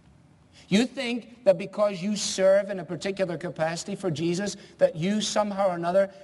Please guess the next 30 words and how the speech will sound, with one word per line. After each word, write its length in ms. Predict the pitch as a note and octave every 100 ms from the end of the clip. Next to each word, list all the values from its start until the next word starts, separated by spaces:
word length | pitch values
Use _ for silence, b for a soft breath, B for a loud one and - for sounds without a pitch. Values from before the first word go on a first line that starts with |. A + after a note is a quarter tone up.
| -
have 160 | G3 F3+
a 60 |
prerogative 840 | - - E3+ D#3+ F3 G3 G3+ G#3+
that 140 | F3 D#3+
others 280 | F3 F#3 D3+
don't 220 | F3 E3+
have?" 500 | E3+ G3+ G3 - -
Jesus 300 | A#3+ B3 A3
says, 220 | A#3+ A3+
"No, 280 | C#4+ C4+ -
I 80 | G3+
want 160 | B3 C#4+
to 60 |
tell 160 | - D#4+
you 100 | D#4
something. 300 | - G3+ B2+ B B
Whoever 460 | - C4 C4+ F4+ G4
does 360 | E4 D#4+ B3 E3+
this, 440 | F3 - - - - b b
whoever 400 | C4+ C#4 E4+ F4+
the 100 | E4+
person 540 | - D4 F4+ - G4
is 420 | F4 - - - - B -
who 120 | C4+
does 320 | A#3+ E4+ F4
this, 360 | - - - - B B B
whoever 540 | A3+ C#4 B3 D4 F#4 G4+
the 80 |
person 340 | F#4 F#4 C4+
is, 120 | C4+